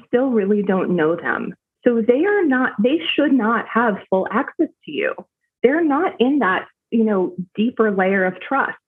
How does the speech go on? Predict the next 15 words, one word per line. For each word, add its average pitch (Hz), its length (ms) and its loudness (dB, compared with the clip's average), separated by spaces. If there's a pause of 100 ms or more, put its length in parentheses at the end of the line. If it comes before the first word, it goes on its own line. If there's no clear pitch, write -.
They're 226 160 0
in 226 180 0
an 196 140 0 (120)
outer 240 380 0
layer 151 500 0 (320)
of 165 140 -2
trust. - 360 -4 (180)
And 202 220 2
so 196 80 2
your 196 340 0
boundary 220 600 0
with - 180 -6
them 151 380 -2 (320)
should - 280 0
correlate 202 840 0